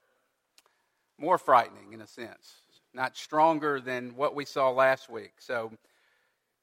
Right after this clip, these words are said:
follow along with me as I read, and I think you'll see what I mean. This is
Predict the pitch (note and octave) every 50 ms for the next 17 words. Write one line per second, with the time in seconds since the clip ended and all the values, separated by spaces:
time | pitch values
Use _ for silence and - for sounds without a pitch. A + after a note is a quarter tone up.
0 | _ _ - D3+ D#3 E3 D#3+ D#3 D#3 D#3 D3+ D3 C#3+ C#3 D#3 D#3 D3+ - C#3+ C#3
1 | C3+ B2 C3 C3+ C3 C3 C3+ D3+ D#3 D#3 D3 C#3 B2+ B2+ B2+ B2+ - D3+ C#3+ C3+
2 | - D3 C3 - - D3 C#3+ C3+ C3+ B2+ B2+ B2 B2+ C3+ C3 A#2+ A2+ A2 A#2+ B2+
3 | B2 - - C3 B2 A#2 - -